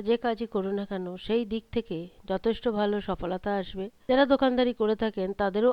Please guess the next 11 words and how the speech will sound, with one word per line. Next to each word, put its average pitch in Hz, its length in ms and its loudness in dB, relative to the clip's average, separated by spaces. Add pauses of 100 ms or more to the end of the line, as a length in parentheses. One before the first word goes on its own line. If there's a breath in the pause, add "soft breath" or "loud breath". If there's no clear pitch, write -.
আয়ের 196 280 0
বৃদ্ধি 190 380 -2
হবে। 202 220 0 (300)
এমন 240 260 2
কোনো 254 220 2 (140)
কাজ 190 200 4 (260)
যেটা 214 200 0
বহুদিন 214 480 0
ধরে 220 200 2
করবেন 208 400 0
বলে 202 180 0